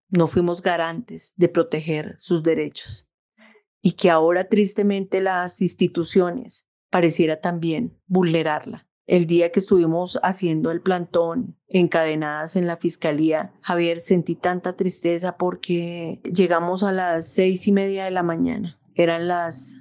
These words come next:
ocho de la noche y ningún funcionario salió a, por lo menos, darle un abrazo a esta abuela y a decirle, "Aquí estamos". Y vea que estábamos en el búnker de la fiscalía, cuántos fiscales, cuántos funcionarios estaban allí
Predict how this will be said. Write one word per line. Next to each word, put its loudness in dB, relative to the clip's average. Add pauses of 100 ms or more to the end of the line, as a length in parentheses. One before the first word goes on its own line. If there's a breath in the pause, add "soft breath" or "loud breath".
(200)
ocho 4
de 2
la 0
noche -8
y 8
ningún 4
funcionario -2 (180)
salió 2
a, -6 (180)
por 2
lo 4
menos, 4
darle 2
un -2
abrazo -4
a 0
esta -6
abuela -2
y -2
a -2
decirle, -2
"Aquí -2
estamos". -8 (140)
Y 6
vea 6
que 2
estábamos -2
en -2
el -2
búnker -2
de -4
la -2
fiscalía, -2
cuántos -6
fiscales, -2
cuántos -6
funcionarios -2
estaban -4
allí -10